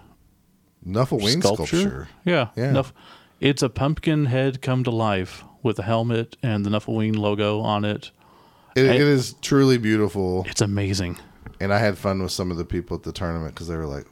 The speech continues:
Speaker 1: "Where'd that come from?" And I was like, "I made it with my daughter, and people believe me."
Speaker 2: Yeah,
Speaker 1: They,
Speaker 2: we've,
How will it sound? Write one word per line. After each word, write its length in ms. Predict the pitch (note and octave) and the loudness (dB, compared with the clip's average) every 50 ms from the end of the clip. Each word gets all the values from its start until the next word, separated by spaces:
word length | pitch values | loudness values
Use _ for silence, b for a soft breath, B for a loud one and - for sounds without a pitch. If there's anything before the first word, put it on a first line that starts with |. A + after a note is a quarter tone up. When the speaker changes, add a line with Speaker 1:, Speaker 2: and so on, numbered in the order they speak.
| - _ - | -20 _ -10
Speaker 1:
"Where'd 220 | - G#2+ E3+ A3 | -6 -6 -4 -2
that 180 | D#4+ F4+ F4 - | -2 -4 -4 -4
come 180 | - C#3 A2+ | -4 -4 -4
from?" 280 | - - F#2+ F2+ F2 E2+ | -2 -2 -2 -2 -2 -2
And 80 | E2+ | -4
I 40 | E2+ | -6
was 100 | F2+ - | -8 -8
like, 140 | D#2 D2 - - - | -10 -12 -12 -10 -10
"I 80 | - - | -6 -4
made 280 | B2+ F#3 C#4 D#4+ D4+ | -4 -4 -4 -2 -2
it 120 | - - - | -2 -2 -4
with 140 | G2+ - - | -6 -6 -4
my 120 | A#2 B2 | -6 -4
daughter, 540 | D#3 G#3+ B3 C4+ B3 F#3+ C3 A2+ G#2+ G#2 F#2 | -4 -4 -4 -2 -2 0 0 0 0 0 0
and 160 | E2+ F2 F2 B B B B B B B B B B - | -2 -6 -8 B B B B B B B B B B -6
people 280 | - - - - F#3 F3+ | -4 -4 -4 -4 -6 -6
believe 340 | E3 D#3+ E3 F#3 G#3+ F3 C3+ | -4 0 0 0 0 -2 -4
me." 240 | G2+ F2 F2 E2 D#2+ - - - | -4 -4 -4 -6 -8 -14 -4 0
Speaker 2:
Yeah, 120 | A#2+ G#2+ | 2 2
Speaker 1:
They, 40 | G#2 | 2
Speaker 2:
we've, 200 | G#2+ A2 A2+ | 2 0 -2